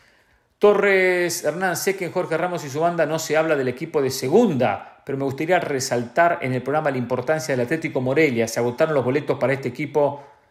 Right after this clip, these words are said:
para este equipo es de primera. Gracias y saludos. Eh, es verdad, es verdad que jugó la final de, en la Liga de Expansión, perdió uno a cero, lo que fue el partido de ida.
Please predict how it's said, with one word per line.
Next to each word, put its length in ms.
para 140
este 120
equipo 280
es 120
de 100
primera. 320
Gracias 600
y 100
saludos. 680
Eh, 500
es 100
verdad, 460
es 80
verdad 360
que 100
jugó 260
la 120
final 600
de, 260
en 60
la 80
Liga 200
de 60
Expansión, 500
perdió 220
uno 100
a 40
cero, 460
lo 60
que 100
fue 160
el 60
partido 420
de 80
ida. 600